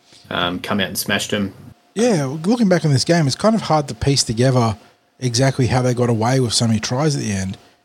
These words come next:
Speaker 2: Um, I, I know that Talatona and, uh, Zadis Monga Tutia were kind of opportunistic in the first half. Like, they, they scored a couple of tries where, uh, there was, you know, sh-, grub was either deflected or bouncing up in between the, the front and secondary line of defense,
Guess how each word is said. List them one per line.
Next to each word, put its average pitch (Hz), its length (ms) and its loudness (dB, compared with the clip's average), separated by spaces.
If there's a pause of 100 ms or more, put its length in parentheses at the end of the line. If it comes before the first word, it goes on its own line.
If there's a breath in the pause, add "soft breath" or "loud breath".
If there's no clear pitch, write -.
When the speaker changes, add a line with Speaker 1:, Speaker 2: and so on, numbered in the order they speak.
(160)
Speaker 2:
Um, 110 340 -4
I, - 240 -2
I 135 40 0
know 139 160 2
that 113 180 -4
Talatona 113 720 0
and, 107 140 -2 (300)
uh, 104 560 -4
Zadis 117 400 0
Monga 113 200 2
Tutia 113 440 -2
were 107 280 -2 (420 loud breath)
kind 135 160 2
of 117 60 0
opportunistic 127 680 0
in 131 80 2
the 123 80 2
first 131 240 0
half. 160 220 0
Like, 120 100 0
they, 110 160 0
they 110 160 0
scored 123 220 0
a 113 40 -2
couple 113 180 -2
of 107 60 -4
tries 110 380 0
where, 107 360 -2 (440 soft breath)
uh, 104 300 -4 (100)
there 110 120 -8
was, 104 340 -2 (120)
you 127 60 -14
know, 101 240 -6 (100)
sh-, - 280 -6
grub 117 200 2
was 120 120 2
either 113 100 0
deflected 120 560 0
or 107 220 2
bouncing 117 480 0
up 104 120 -2 (200)
in 110 260 -4
between 113 320 0
the, 110 400 -2
the 107 60 -10
front 107 240 -6
and 107 80 -4
secondary 107 420 -2
line 104 280 -2
of 98 80 -6
defense, 110 580 -4